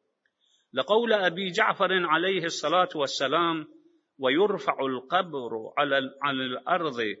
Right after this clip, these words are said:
على الأرض أربع أصابع". هذا مطلق، كان مفرجا أو كانت مضمومة. وعنه عليه الصلاة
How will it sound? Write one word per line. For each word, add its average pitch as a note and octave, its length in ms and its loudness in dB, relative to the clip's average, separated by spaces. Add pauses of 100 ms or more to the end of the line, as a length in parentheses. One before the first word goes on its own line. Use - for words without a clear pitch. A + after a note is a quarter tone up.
(400)
على C3+ 420 2
الأرض D3+ 460 -4
أربع D#3+ 540 0
أصابع". A#2 500 -2 (640)
هذا D3+ 240 4
مطلق، A#2+ 600 -2 (440)
كان D#3 380 4
مفرجا D#3 640 -4
أو C#3 180 -4
كانت D3 420 -4
مضمومة. A#2 580 -10 (880)
وعنه D#3+ 480 4
عليه A3 400 2
الصلاة F#3+ 460 4